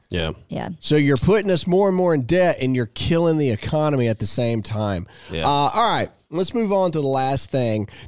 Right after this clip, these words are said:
Speaker 3: Jake, is Kim Jong-un dead?
Speaker 1: Uh, I don't think so.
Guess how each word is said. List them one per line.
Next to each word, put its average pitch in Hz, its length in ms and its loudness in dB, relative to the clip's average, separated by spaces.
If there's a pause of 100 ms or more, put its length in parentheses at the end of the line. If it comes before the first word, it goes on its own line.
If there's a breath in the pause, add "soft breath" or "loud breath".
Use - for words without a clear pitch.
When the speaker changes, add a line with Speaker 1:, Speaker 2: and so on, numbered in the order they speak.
Speaker 3:
Jake, 170 460 2
is 123 140 0
Kim 185 260 2
Jong-un 156 500 4
dead? 120 440 2 (680)
Speaker 1:
Uh, 147 400 2
I 135 180 0
don't 95 240 0
think 80 200 -4
so. 80 300 -4